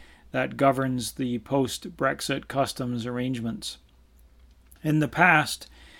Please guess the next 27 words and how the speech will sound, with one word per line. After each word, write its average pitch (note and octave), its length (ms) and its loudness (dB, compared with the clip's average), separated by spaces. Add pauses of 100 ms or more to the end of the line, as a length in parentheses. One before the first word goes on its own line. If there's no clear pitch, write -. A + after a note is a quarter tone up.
(560)
the, C3+ 420 2
um, B2+ 380 -4
Irish D3 720 4
armed D3 440 4
conflict D3 760 2 (180)
that - 440 -8
took C#3+ 240 -4
place C#3 440 2
was C3+ 160 -4
seen D#3 360 4
to D3 100 -2
be C3 160 0
driven C3 600 2 (600)
by C3 320 2
Catholic C#3 800 0
influence. D3 760 -2 (380)
So, A#2+ 560 -2 (760)
um, A#2 280 -4
definitely D3 600 2
something C#3 480 -2
to B2 140 -4
watch B2+ 500 -2
as B2+ 220 -8
we B2+ 120 0
see B2+ 360 -2
these B2 320 -2
events, B2+ 640 -4